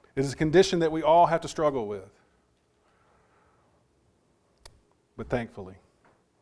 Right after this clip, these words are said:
God has provided a way that we may overcome sin.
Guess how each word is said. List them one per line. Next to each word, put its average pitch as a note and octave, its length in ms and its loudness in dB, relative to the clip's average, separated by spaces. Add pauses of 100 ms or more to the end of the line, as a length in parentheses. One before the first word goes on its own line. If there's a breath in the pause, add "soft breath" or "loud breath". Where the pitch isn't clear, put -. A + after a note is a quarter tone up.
(600 soft breath)
God E3+ 240 10
has F3 100 0
provided D#3+ 440 6
a D3+ 40 2
way D3+ 460 2 (200)
that C3 140 -6
we C#3+ 120 -6
may D3 140 -4
overcome D3 600 -8
sin. G#2 320 -12